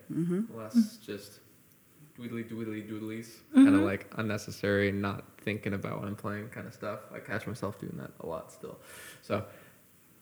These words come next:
Speaker 2: that's, uh, my nervousness for, like, trying to just be more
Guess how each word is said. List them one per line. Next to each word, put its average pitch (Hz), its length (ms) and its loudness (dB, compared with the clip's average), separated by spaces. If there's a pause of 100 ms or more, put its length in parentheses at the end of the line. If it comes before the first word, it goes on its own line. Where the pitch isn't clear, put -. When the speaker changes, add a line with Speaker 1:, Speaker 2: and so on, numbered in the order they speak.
(540)
Speaker 2:
that's, 123 560 4
uh, 95 440 4
my 120 160 6
nervousness 107 480 2
for, 104 180 4
like, 95 260 0
trying 98 240 -2
to 95 80 -4
just 98 240 -6
be 98 100 -4
more 92 380 -6